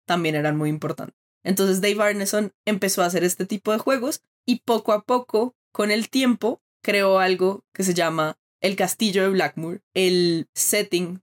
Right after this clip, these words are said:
de Blackmoor en general. Lo que él hizo fue, quiso salir un poco de la reconstrucción histórica y dijo, "Voy a hacer un castillo, voy a dejar que estas personas lo exploren y abajo de este castillo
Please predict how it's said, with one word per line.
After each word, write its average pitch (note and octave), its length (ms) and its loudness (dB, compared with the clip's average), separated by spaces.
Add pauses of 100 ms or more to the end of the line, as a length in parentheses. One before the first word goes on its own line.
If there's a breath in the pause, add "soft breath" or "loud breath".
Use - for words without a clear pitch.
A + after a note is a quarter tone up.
(100)
de F#3 100 2
Blackmoor D3+ 560 -2
en D#3+ 140 -6
general. D#3+ 320 -2 (180)
Lo G3 180 -2
que G#3 140 0
él G#3 100 0
hizo C4 440 -2
fue, F#3+ 520 0
quiso A#3+ 260 0
salir B3 320 0
un G#3 140 2
poco A#3 420 2
de G#3+ 80 2
la G#3+ 100 2
reconstrucción A3 680 0
histórica A3+ 640 -2
y A3+ 100 0
dijo, G3+ 480 0 (220)
"Voy G3+ 200 2
a G3 40 2
hacer G3+ 200 0
un G#3 120 2
castillo, A#3 680 0 (320)
voy F#3+ 220 2
a F#3+ 60 2
dejar G#3+ 220 0
que F#3 80 0
estas F#3 240 0
personas F#3 640 0 (200)
lo G3+ 160 2
exploren B3 640 0 (280)
y A#3 120 2
abajo G#3+ 440 2
de A3 40 4
este A3 200 0
castillo A3 580 -2